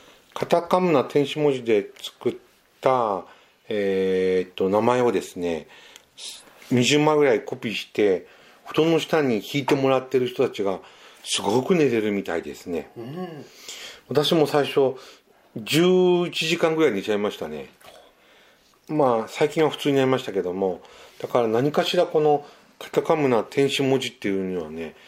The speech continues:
Speaker 1: やっぱり力があるんだと思いますね。
Speaker 2: うん。
Speaker 1: うん。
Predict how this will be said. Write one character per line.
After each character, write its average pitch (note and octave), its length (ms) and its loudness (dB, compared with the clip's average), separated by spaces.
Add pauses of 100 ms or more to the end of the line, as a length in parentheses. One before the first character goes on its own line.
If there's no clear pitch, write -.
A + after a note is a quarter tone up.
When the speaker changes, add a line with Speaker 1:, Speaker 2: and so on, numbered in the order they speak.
(280)
Speaker 1:
や - 80 -18
っ - 20 -18
ぱ G#2+ 100 2
り F#2+ 120 0
力 D3 340 2
が A2 140 2
あ A2 40 4
る A2+ 100 2
ん G2+ 60 -4
だ E2+ 100 -8
と - 120 -16
思 F2 160 -8
い E2+ 60 -8
ま E2+ 140 -12
す - 120 -20
ね。 A#2 380 -4 (100)
Speaker 2:
う B2 40 -14
ん。 B2+ 460 -10
Speaker 1:
う A#2 40 -2
ん。 G2 260 -6